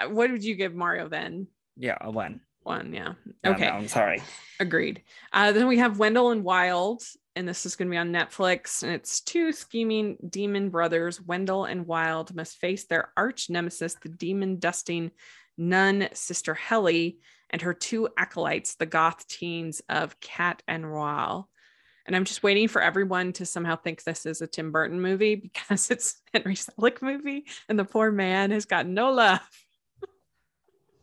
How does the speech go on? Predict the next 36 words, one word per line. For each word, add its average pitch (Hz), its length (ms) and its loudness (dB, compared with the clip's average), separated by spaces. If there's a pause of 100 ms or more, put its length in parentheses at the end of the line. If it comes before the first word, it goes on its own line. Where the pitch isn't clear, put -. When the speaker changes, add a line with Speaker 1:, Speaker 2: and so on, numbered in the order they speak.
(300)
Speaker 2:
Uh, 107 160 2 (460)
um, 123 600 4 (260)
so - 100 2
this 208 180 4
is 359 180 8 (120)
Monkey 170 480 6
Paw 339 360 6 (280)
is 151 140 2
also - 540 0
a, 143 160 4 (180)
a 127 240 6
production, 160 680 -2
which 147 160 0
is, 127 180 -6
uh, 110 260 0
the 110 180 -2
Jordan 127 320 -2
Peele. 143 440 2 (340)
I - 40 0
mean, 147 140 6
he's 170 180 0
in 151 180 2
the 120 80 4
film 113 200 0
Speaker 1:
Oh, 180 40 -2
I 175 40 -2
Speaker 2:
as 175 80 -2
Speaker 1:
didn't - 40 -6
Speaker 2:
well. 92 180 -2
Speaker 1:
e-, - 480 -10 (100)
okay, 156 380 -4
yeah, 147 420 -2 (240)
that 131 500 4
makes 110 120 0
Speaker 2:
Um, - 40 -6
Speaker 1:
sense. - 320 -16